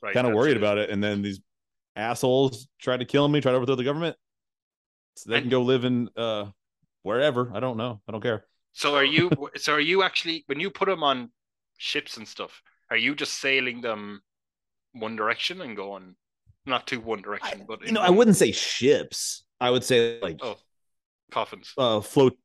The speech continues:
Speaker 2: flotation, a
Speaker 1: Boxes.
Speaker 2: flotilla, a flotilla of flotate.
Speaker 1: Oh, just,
Speaker 2: Um,
Speaker 1: just
Speaker 2: you know, like rubber rafts, doors.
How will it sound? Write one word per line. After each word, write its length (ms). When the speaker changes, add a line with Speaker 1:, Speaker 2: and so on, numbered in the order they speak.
Speaker 2:
flotation, 1200
a 80
Speaker 1:
Boxes. 80
Speaker 2:
flotilla, 640
a 60
flotilla 520
of 280
flotate. 380
Speaker 1:
Oh, 640
just, 220
Speaker 2:
Um, 180
Speaker 1:
just 260
Speaker 2:
you 80
know, 100
like 120
rubber 240
rafts, 800
doors. 680